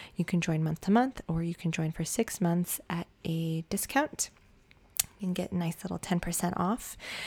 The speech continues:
And the portal opens up January thirteenth with the new moon of the month. So I am so, so excited for this. We're also gonna be having an open ceremony to celebrate.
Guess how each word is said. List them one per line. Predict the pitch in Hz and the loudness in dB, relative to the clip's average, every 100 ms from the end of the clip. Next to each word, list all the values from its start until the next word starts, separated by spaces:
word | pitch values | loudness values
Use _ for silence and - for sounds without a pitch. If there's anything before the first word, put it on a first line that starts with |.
| - - - - - | -6 -6 -8 -10 2
And | 190 180 180 175 | 6 8 8 6
the | - | 6
portal | - 180 180 | 6 8 8
opens | 165 165 165 | 4 2 2
up | 156 - - | 0 -2 -4
January | 170 160 160 | 0 2 0
thirteenth | - 160 - 165 | 0 -4 -4 -6
with | - | -4
the | 160 | -2
new | 165 | 0
moon | 156 143 | 0 0
of | 139 | -2
the | - | -2
month. | - - - - | -2 -4 -6 -6
So | - 170 165 165 165 | -2 0 0 -2 -2
I | 165 | -2
am | 165 160 170 - | 0 0 -2 -6
so, | - - - - - 175 175 175 180 185 - _ _ _ - - | -6 -2 4 4 6 6 6 4 2 0 -6 _ _ _ -20 -10
so | - - - 196 | -4 2 8 10
excited | 190 - - 156 165 | 10 6 2 2 2
for | - | 2
this. | - 170 - | 2 2 0
We're | 170 | 0
also | 170 170 | 0 0
gonna | 170 170 | 0 2
be | |
having | 170 165 | 2 2
an | - | 0
open | - 160 | -2 -2
ceremony | - 160 160 156 | 0 0 2 0
to | 156 | 0
celebrate. | - 185 196 202 196 202 | 2 8 8 10 8 6